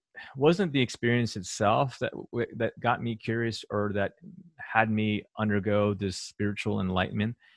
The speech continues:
It was more about what happened after.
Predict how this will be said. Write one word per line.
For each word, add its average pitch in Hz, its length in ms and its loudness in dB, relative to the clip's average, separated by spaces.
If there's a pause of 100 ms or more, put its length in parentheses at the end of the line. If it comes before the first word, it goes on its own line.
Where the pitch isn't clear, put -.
(160)
It 123 80 0
was 120 160 4
more 147 540 2
about 113 500 2 (500)
what 120 220 2
happened 110 340 0 (240)
after. 107 440 4